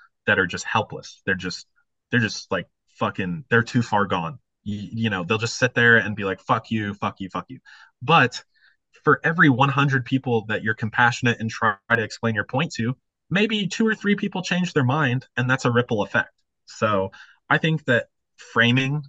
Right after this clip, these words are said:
is the most important part that we need to, that we need to go forward with and leave. I think we need to leave behind total cancellation. Um,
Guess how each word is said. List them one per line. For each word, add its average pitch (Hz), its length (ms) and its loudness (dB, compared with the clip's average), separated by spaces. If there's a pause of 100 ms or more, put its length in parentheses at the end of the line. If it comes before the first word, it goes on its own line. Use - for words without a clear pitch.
is 127 140 0
the 123 80 0
most 113 260 -2
important 110 460 -4
part 117 340 0
that 117 280 -2
we 117 80 2
need 117 140 0
to, 110 280 -4 (220)
that 107 200 -4
we 113 80 0
need 110 140 -2
to 113 60 -4
go 104 200 0
forward 104 380 -2
with 113 160 -2 (120)
and 101 160 -4
leave. 101 380 -4 (500)
I 113 120 4
think 147 220 -4
we 143 80 4
need 135 320 2
to 117 60 -4
leave 113 320 -2
behind 104 360 -4
total 117 340 -2
cancellation. 123 720 -4 (540)
Um, 101 420 -6